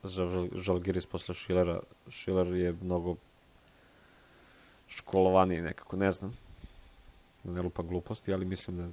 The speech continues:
Dovc mi se uopšte ne sviđa. Ehm, Armani, Efes.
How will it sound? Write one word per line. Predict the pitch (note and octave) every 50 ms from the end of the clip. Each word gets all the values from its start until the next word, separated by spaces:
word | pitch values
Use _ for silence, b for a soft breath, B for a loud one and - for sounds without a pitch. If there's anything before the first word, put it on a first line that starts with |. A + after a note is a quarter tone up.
| F#2 F2+
Dovc | E2 F#2+ F#2 F2 E2+ - -
mi | F2+ F2
se | - - F#2+
uopšte | F2+ - - F#2
ne | F2 F2
sviđa. | - - F2+ F#2 G#2 A2 - b b b b b b b b b b b b b b b b - - - -
Ehm, | F#2+ F#2+ F#2+ F#2+ F#2+ F#2 F#2+ F#2+ F#2 F#2 F#2 F#2 F#2+ F#2+ F#2+ F#2+ F#2+ F#2+ - -
Armani, | - F#2 F#2+ F#2+ F#2+ G2 G2 F#2+ F#2+ F#2 F#2 F#2
Efes. | F#2 F#2+ G2 - - G2+ - - - - - -